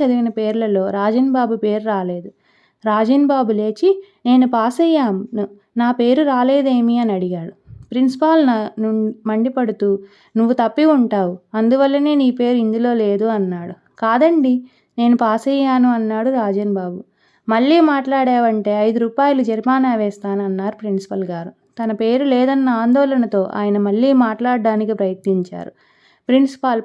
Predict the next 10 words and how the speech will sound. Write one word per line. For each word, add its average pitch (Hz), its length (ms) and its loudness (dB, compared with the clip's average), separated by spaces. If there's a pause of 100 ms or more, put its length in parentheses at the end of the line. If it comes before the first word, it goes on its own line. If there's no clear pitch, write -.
"పది 214 160 2
రూపాయలు 311 460 4
నీకు 262 220 2
జరిమానా 233 500 0
విధించాను," 202 680 -2
అన్నాడు. 180 380 -8 (460)
మళ్ళీ 269 340 4
ఆయన 285 360 2
ఏదో 220 320 0
చెప్పబోయాడు. 196 1040 -4